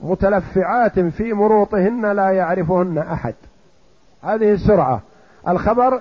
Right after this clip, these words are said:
جاءهن من النبي صلى الله عليه وسلم في الليل صلاة العشاء،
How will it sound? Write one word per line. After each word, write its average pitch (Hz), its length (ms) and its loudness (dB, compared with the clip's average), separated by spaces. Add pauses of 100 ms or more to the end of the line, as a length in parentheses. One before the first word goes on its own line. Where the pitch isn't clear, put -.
(160)
جاءهن 202 600 0
من 202 120 0
النبي 196 500 -2
صلى 190 200 0
الله 190 340 0
عليه 180 340 0
وسلم 202 580 0
في 175 80 0
الليل 180 320 2 (920)
صلاة 202 300 -2
العشاء، 165 460 -4